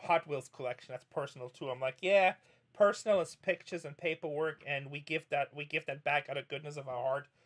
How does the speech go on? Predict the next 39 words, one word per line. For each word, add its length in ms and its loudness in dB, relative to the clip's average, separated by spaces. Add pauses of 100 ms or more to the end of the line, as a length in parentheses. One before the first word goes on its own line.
(140)
We 80 -8
don't 140 -4
even 100 -10
have 220 -4
to 60 -16
do 140 -14
that." 240 4 (200)
She's 180 -4
like, 160 4
"Well, 240 6
I'm 80 -2
just 160 -6
gonna 140 0
inform 340 4
you. 80 -4
I'm 80 -6
gonna 160 -2
let 220 -2
you 40 -14
s-, 140 -18
I'm 80 -8
gonna 160 -4
sue 220 -6
you." 240 -8 (440)
I'm 80 -8
like, 140 0 (180)
"Okay." 460 6 (300)
And 120 0
this 120 -8
happened 260 6
several 320 4
times 240 -4
already. 160 0
She's 200 -10
like, 200 -2
"I 60 2
need 180 -2
your 80 -4
information." 500 -4